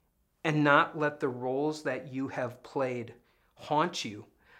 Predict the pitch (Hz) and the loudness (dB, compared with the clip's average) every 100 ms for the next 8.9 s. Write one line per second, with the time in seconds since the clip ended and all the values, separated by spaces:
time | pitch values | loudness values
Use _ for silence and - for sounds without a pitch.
0 | - 143 135 131 - - - - 156 143 | -4 2 4 4 0 -12 -18 -6 2 4
1 | 135 143 135 123 120 110 - - _ _ | 4 4 -2 -2 -6 -10 -14 -20 _ _
2 | _ _ _ _ - 151 151 143 143 143 | _ _ _ _ 4 6 8 6 6 6
3 | 135 123 - - 139 156 139 139 143 147 | 4 2 -6 -2 2 2 0 -2 2 4
4 | 151 143 143 143 143 139 135 135 120 113 | 4 2 2 2 0 0 0 -2 -2 -2
5 | 131 131 147 131 120 120 123 117 117 113 | -2 -2 -4 -4 -4 -4 -6 -6 -6 -8
6 | - 139 139 135 127 143 147 113 - _ | -6 -6 -4 -2 -2 -2 -4 -6 -14 _
7 | - 139 - 156 139 135 - 170 175 135 | -6 -6 -2 -2 -2 -2 0 0 0 0
8 | 110 123 131 120 - 175 - 117 | -2 -6 -10 -8 -2 -2 -4 -10